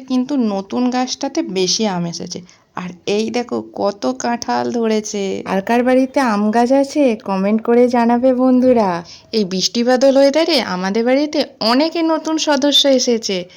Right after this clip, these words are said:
দেখাই দাঁড়াও তোমাদের। এই দেখো বন্ধুরা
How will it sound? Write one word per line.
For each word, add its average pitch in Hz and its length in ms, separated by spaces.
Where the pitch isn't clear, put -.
দেখাই 180 360
দাঁড়াও 247 320
তোমাদের। 208 500
এই 202 260
দেখো 190 400
বন্ধুরা 226 480